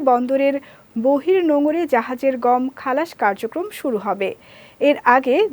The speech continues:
গত পঁচিশ অক্টোবর প্রথম জাহাজে আসে ছাপ্পান্ন হাজার নয়শো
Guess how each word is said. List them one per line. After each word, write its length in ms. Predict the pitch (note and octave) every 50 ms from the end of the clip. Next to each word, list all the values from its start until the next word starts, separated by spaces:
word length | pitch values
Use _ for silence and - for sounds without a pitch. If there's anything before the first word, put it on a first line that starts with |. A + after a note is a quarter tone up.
| B3+ B3+
গত 160 | B3+ B3 C4+ C#4+ C#4 - _
পঁচিশ 340 | D4 D4 D4 - G4 G4+ - - B3+
অক্টোবর 380 | B3+ - - D4+ C4+ D4+ E4+ G4 G4+ G4 -
প্রথম 340 | D4 D4 D4 D4 - F#4+ G#4 G4 D#4
জাহাজে 360 | - A3+ A#3 C4 C4 - C#4 B3+ - G#3
আসে 240 | G3+ - - - E4 G#4+ A#4+ - - - - - - -
ছাপ্পান্ন 460 | - - C#4+ C4+ - - C#4+ C#4+ C#4+ D4+ D4 C#4+
হাজার 280 | C#4+ C4+ C4+ D#4+ F4+ G4 F#4 D#4
নয়শো 280 | A#3+ A#3 A#3+ A#3+ -